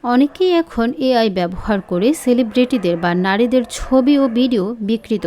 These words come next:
করছে। এগুলো ইন্টারনেটে ছড়িয়ে পড়ছে। আর যারা বুঝতে পারে না এগুলো ভুয়া, তারা বিশ্বাস করে, মন্তব্য করে, অপমান করে। এ ধরনের কর্মকাণ্ডকে ডিজিটাল সহিংসতা বলা যায়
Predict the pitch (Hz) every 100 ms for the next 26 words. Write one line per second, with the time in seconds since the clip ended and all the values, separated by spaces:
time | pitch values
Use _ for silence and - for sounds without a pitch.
0 | - 165 - - 165 - - - 208 208
1 | 220 247 240 226 277 277 269 240 233 -
2 | 233 240 202 - 147 - - - - -
3 | - - - 202 202 190 190 190 220 -
4 | 302 - 247 269 269 226 190 202 196 180
5 | - 262 180 208 220 190 185 - 202 233
6 | - 240 - - 185 170 247 - - 214
7 | 220 - 277 - 214 - 170 269 - 208
8 | 202 185 170 156 147 139 - - - -
9 | - - _ 226 226 - 233 254 302 208
10 | 190 226 214 220 220 240 240 240 240 254
11 | 233 196 220 233 226 220 220 233 226 262
12 | - 180 170 214 233 175 170 170 175